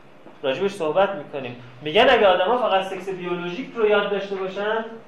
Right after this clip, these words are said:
خب طبیعیه که هر وقت که بیولوژی جواب نده دیگه ارتباط سکسی اینا با هم مختل می‌شه. اما اگر سکس‌های مختلف رو یاد داشته باشن که یکی از بحثایی که راجبش صحبت خواهیم کرد بحث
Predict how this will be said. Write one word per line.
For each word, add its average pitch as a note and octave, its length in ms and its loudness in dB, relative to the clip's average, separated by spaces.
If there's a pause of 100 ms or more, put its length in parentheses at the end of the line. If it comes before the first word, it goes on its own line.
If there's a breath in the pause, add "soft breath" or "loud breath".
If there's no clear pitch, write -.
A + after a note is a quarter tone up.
(280)
خب F3+ 220 -2
طبیعیه F#3+ 340 0
که D#3+ 100 -4
هر F3 120 4
وقت E3 240 2
که D#3 40 -10
بیولوژی D3 460 -4
جواب D3 460 2
نده C#3+ 240 2
دیگه F3+ 200 0
ارتباط D3 500 0
سکسی C#3+ 440 -6
اینا C#3+ 200 0
با F3 100 2
هم F#3 140 4
مختل D3+ 440 0
می‌شه. A#2+ 220 -10 (360 loud breath)
اما F#3 160 4
اگر G#3+ 240 6
سکس‌های E3 580 2
مختلف E3 560 -4
رو D#3+ 80 -8
یاد D#3 260 -4
داشته D#3+ 280 -8
باشن G#3 560 -2 (520)
که D3+ 260 -4 (380)
یکی D#3 200 -4
از C#3+ 160 -2
بحثایی D3 360 -2
که D3 80 -8
راجبش C#3+ 300 -6
صحبت C#3 340 -6
خواهیم C3+ 240 -8
کرد C#3 140 -2
بحث C#3 220 -2